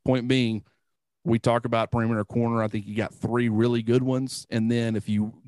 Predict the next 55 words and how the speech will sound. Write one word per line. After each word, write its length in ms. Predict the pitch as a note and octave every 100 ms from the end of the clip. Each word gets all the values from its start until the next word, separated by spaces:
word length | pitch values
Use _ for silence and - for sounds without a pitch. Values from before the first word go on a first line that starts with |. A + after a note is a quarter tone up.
| -
get 160 | C#3 C3+
to 80 | C3+
your 120 | C#3+
number 240 | C#3+ C3
four 260 | A#2+ C#3+ C#3+
guy, 380 | C#3 C3+ C#3+ C#3
my 340 | A2 A2 A2+ C3+
guess 580 | G#2+ A2+ A#2 D#3+ - - _ _
would 160 | B2+ A#2+
be 60 | A#2+
that 260 | A#2 -
Terrion 360 | - B2+ A#2+ A2
Arnold 220 | A2+ G#2+
would 100 | G2+
be 140 | A2
that 140 | G#2 G#2
number 180 | G#2 G2
four 240 | G#2 G2
guy. 320 | F#2+ E2+ - - _ _ _ _
So 540 | - A#2 A2 G#2+ G2+ G2 -
you 200 | A2+ A2+
would 100 | B2
need 180 | A#2+ A#2+
a 140 | G2
heck 340 | G#2+ - C#3 D3
of 80 | C3
a 60 |
lot 340 | B2 A#2 F#2+ - _
for 460 | _ A2+ A2 G#2+ G#2
Jacquez 420 | G#2+ A#2 A2 A#2 A2
Robinson 320 | G#2+ G#2 G#2
to 40 |
get 120 | G#2
on 80 | G#2+
the 80 | G2
field 260 | - A2 G2+
in 100 | F#2
twenty 240 | A2+ G#2
twenty-two. 800 | - G2+ - - F3 F3+ A#2+ G#2+ _ _ _ _ B2
But 300 | E3+ C#3+ - _ _
you 120 | D3 E3
talk 200 | D3+ C#3+
about 140 | C#3
a 60 | B2
guy 200 | B2 A#2+
who 120 | G#2+ - - A#2 -
will 220 | B2 B2
have 240 | A#2+ B2 A2
a 100 | G2+
ton 260 | - C#3
of 120 | D#3
experience 480 | C3 - C#3 B2+ B2+
in 80 | C3
the 60 | A#2+
system. 540 | A2+ A2 - A2 G#2+